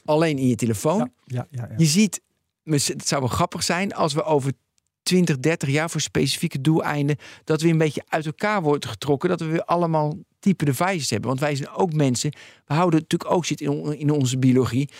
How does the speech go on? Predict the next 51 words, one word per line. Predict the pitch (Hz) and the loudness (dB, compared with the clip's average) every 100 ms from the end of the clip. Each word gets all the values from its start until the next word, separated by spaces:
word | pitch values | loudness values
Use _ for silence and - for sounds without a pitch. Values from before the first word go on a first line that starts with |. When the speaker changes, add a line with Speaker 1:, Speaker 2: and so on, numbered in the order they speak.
| - | -14
Speaker 1:
van, | - 151 123 | -4 -2 -2
van, | 147 131 - - - - | -4 -6 -8 -20 -20 -14
van | - 135 | -2 -2
kraaltjes | - 170 180 - 107 - - | 0 0 0 -2 -6 -6 -8
en | |
spiegeltjes. | 110 208 160 143 101 | 0 2 2 0 -8
Dat | - - | -12 -8
we | 127 | 0
dingetjes | 185 202 - - | 2 2 0 2
hebben. | 123 107 | 2 2
Dat | 117 | 0
we, | 135 117 - - - | 0 -4 -8 -12 -4
kijk, | 147 - | -4 0
ik | 247 - | -2 2
vind | 151 | 2
het | 135 - | 2 0
fijn, | 208 185 110 - | 0 2 -2 -4
en | 123 123 | -8 -6
jullie | 120 127 | -4 -4
volgens | 120 120 - | -4 -4 -4
mij | |
ook, | 151 - _ - | -4 -8 _ -20
ik, | - 135 | -6 -2
ook | 131 131 | -2 -4
als | - 123 | -4 0
ik | |
bij | 123 | 4
jou | 143 170 | 4 2
kijk, | 110 131 - - | -2 -4 -12 -4
om | - | 2
al | 175 | 6
die | 160 | 6
dingen | 139 254 240 - | 6 4 4 4
in | 180 | 4
onze | 147 131 | 4 4
handen | 139 139 113 | 2 2 0
te | 113 | 0
hebben. | 113 95 82 - _ _ _ _ _ _ | 0 -4 -10 -18 _ _ _ _ _ _
Dus | - 160 | -2 0
dat | 190 | 2
we | 170 | 2
helemaal | 185 185 156 _ | 2 2 -2 _
clean | - 226 240 226 | 2 4 4 4
zijn | 160 139 120 127 | 2 0 -2 -2
en | |
dan | 151 147 | 0 2
een | |
heel | 175 214 | 2 0
klein | 180 139 | -2 -4
oortje | 147 214 220 - | -2 -2 0 -2
alleen, | 185 185 185 | 0 0 -4